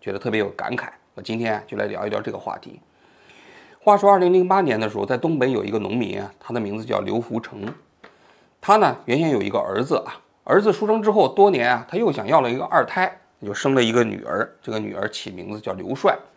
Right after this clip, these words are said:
结果这刘帅出生之后啊，没多久他就发现这孩子啊总是哭，嗯，然后哭的时候眼-，也没有眼泪啊。结果呢，他怀疑他自己的孩子有病，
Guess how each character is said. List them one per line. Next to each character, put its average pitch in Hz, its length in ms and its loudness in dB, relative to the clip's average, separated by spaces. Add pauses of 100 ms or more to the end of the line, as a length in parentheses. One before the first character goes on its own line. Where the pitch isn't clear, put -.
(500)
结 - 100 0
果 175 80 6
这 156 120 2
刘 117 200 2
帅 208 220 4
出 - 180 -4
生 208 160 0
之 202 100 -2
后 202 140 2
啊， 113 180 4
没 151 80 0
多 233 160 0
久 117 200 -8
他 156 100 -10
就 170 80 -8
发 185 160 -2
现 180 160 -6
这 147 80 -8
孩 - 220 -2
子 165 100 -6
啊 139 60 -2
总 - 180 -14
是 117 80 -10
哭， 208 400 -2 (460)
嗯， 113 180 -10
然 123 100 2
后 180 80 0
哭 - 240 -2
的 185 80 4
时 151 80 -2
候 170 80 6
眼-， 120 300 0
也 117 80 -6
没 131 80 -2
有 202 140 0
眼 156 240 2
泪 185 240 6
啊。 - 260 -4 (840)
结 143 160 2
果 117 180 2
呢， 110 180 0 (120)
他 120 240 -2
怀 123 240 0
疑 139 120 2
他 135 100 -2
自 139 100 -6
己 98 120 -6
的 101 80 -10
孩 110 160 -8
子 165 100 0
有 107 80 -2
病， 139 260 2